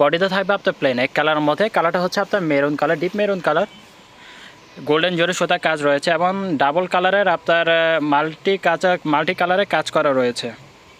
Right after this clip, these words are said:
অফার প্রাইস থাকছে মাত্র বারোশো পঞ্চাশ টাকায়।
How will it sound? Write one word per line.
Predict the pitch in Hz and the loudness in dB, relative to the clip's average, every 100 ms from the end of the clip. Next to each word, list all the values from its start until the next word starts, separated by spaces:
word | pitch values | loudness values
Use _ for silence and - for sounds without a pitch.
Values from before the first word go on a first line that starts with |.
| - - - - - - - - - - - - - | -20 -20 -20 -20 -20 -20 -20 -20 -20 -20 -20 -10 -4
অফার | 151 190 - | -2 0 0
প্রাইস | 196 185 | -2 -2
থাকছে | 180 - 220 180 | -6 -4 -2 -2
মাত্র | 160 - 190 | -2 -2 0
বারোশো | 160 160 180 160 | 0 -2 -2 -2
পঞ্চাশ | 143 139 - | -2 -4 -4
টাকায়। | 117 107 | -6 -8